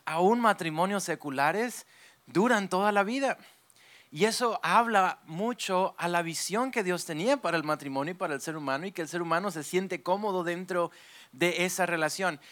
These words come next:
Hay, hay más elementos a esta, a esta estadística que no me quisiera meter tanto,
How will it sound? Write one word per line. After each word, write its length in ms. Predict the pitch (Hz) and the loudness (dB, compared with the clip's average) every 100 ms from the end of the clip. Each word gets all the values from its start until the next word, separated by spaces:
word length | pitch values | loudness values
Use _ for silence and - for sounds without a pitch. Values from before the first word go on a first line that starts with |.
| - | -2
Hay, 160 | 196 214 | 2 4
hay 160 | 208 247 | 4 4
más 260 | 247 240 240 | 4 2 0
elementos 720 | 208 180 190 214 196 180 - | 0 2 0 0 0 0 0
a 140 | 165 | 0
esta, 340 | 180 - 185 180 | 0 2 2 4
a 120 | 170 | 2
esta 240 | 170 196 | 2 -2
estadística 500 | 175 160 180 175 196 | -2 -2 -2 -2 -2
que 80 | 156 | -2
no 80 | 156 | -2
me 100 | 180 | -4
quisiera 280 | - 180 175 | 0 0 0
meter 320 | 151 180 160 | -2 -4 -4
tanto, 480 | - 147 160 214 | -4 -4 -2 -4